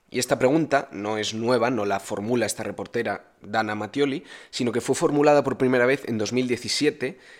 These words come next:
en un famoso artículo periodístico escrito por una estudiante de Derecho de Yale, Lina Khan. Lina Khan, durante la administración Biden, llegaría a ser presidenta de la Comisión Federal de Comercio, lo equivalente a nuestra C N M C.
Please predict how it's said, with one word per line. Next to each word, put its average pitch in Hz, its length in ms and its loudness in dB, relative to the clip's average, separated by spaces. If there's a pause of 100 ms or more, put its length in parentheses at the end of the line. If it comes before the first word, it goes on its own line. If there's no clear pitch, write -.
(100)
en 113 140 -2
un 123 80 2
famoso 131 400 2
artículo 127 440 0
periodístico 120 560 -2
escrito 123 600 -4
por 107 140 0
una 123 160 0
estudiante 123 500 0
de 110 80 2
Derecho 107 380 0
de 196 160 -4
Yale, 120 420 -4
Lina 120 380 -2
Khan. 107 340 -6 (460)
Lina 131 260 0
Khan, 147 320 0
durante 107 300 -2
la 107 80 0
administración 104 520 -2
Biden, 127 380 2 (160)
llegaría 110 460 0
a - 20 -4
ser 135 340 -4 (340)
presidenta 131 720 0
de 123 100 2
la 107 180 -2
Comisión 107 380 -2
Federal 120 300 2
de 110 60 -4
Comercio, - 440 -6
lo 107 140 -8
equivalente 107 440 -2
a 131 40 0
nuestra 117 260 -4
C - 140 -4
N 113 100 -2
M 104 140 -4
C. - 240 -14